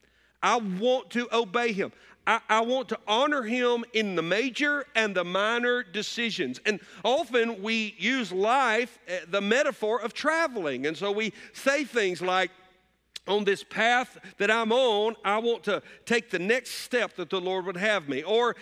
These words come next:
"At this crossroads that I find myself where there appears to be several viable options,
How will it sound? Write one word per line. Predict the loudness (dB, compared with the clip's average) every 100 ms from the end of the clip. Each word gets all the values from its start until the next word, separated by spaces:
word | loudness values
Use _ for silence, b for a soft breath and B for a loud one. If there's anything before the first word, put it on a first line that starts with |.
| -4
"At | -2 0
this | -2 -2
crossroads | -6 -2 2 0 -2 -4 -4 -2
that | -2
I | -2
find | -2 -2 -2 0
myself | 0 -2 -2 -2 -2 -2
where | -2 0 -2
there | 0 0
appears | -2 -2 -4 -4
to | -4
be | -4
several | -2 -2 0 -2
viable | -2 0 0 0
options, | 0 -2 -4 -4 -6 -6